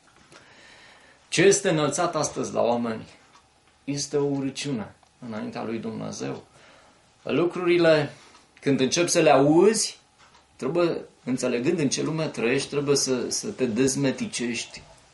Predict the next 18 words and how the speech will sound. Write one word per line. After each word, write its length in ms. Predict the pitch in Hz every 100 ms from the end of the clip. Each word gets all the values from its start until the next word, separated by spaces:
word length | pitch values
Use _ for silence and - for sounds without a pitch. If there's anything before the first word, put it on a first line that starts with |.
| _ _ - _
și 160 | -
deseori 440 | 123 147 147 170 143
să 100 | 139
înțelegi 600 | 123 117 110 131 - - 131
invers 380 | 147 92 85 -
din 140 | 85
ceea 180 | - 85
ce 160 | -
se 140 | - -
aude. 400 | 73 71 - - - _ _ _ _ _ _ _ _ _ _ _ - - - _ _
În 140 | - 135
felul 240 | 202 220
acesta, 460 | 208 208 208 214 185
când 200 | 180 147
auzi 340 | 151 180 175
astăzi 400 | 202 196 196 170
cuvântul 460 | 143 120 180 156 170
libertate, 1040 | 147 143 147 131 233 240 - 107 131 170